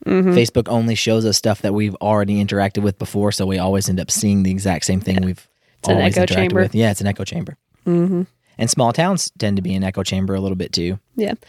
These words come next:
Speaker 1: There are a few, uh, people that I graduated with who have more progressive views, and I think this one guy is, like, trying to become mayor <laughs> someday.
Speaker 2: Oh, that's cool.
Speaker 1: I know. He's, like, always posting political things and, like,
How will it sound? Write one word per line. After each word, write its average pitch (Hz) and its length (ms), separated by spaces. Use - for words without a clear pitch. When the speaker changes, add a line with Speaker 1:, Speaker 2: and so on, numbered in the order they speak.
Speaker 1:
There 330 180
are 466 180
a 330 40
few, 247 840
uh, 185 400
people 208 220
that 190 120
I 180 80
graduated 175 560
with 160 300
who 175 240
have 175 240
more 165 320
progressive 180 720
views, 214 440
and - 100
I 185 40
think 285 260
this 190 220
one 175 180
guy 170 260
is, 170 140
like, 170 180
trying 170 360
to 175 80
become 180 400
mayor 175 380
<laughs> - 20
someday. 214 640
Speaker 2:
Oh, 131 100
that's 131 180
cool. 160 380
Speaker 1:
I 240 140
know. 269 260
He's, 214 200
like, 196 180
always 185 260
posting 180 380
political 220 400
things 208 580
and, 175 140
like, 165 180